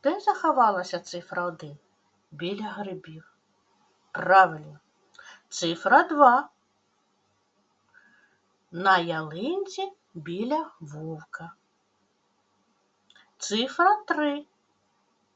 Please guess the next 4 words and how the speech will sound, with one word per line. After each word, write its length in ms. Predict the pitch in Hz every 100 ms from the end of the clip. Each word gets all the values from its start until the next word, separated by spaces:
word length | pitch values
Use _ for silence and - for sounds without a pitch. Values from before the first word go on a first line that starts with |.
| _ _ _ _ _ _ _ _ _ _ _ _ _ _ _ _ 76 _ _ _ _ _ _ _ _ _ _ _ _ _ _ _ _ _ _ _ _ _ _ -
На 300 | 220 320 440
зайчику. 840 | 208 202 202 208 - 214 - 214 - _ _ _ _ _ _ _ _ _ _ _ _ _ _ _ - - _
Цифра 540 | - 202 196 202 226 262
чотири. 680 | - 415 415 285 277 285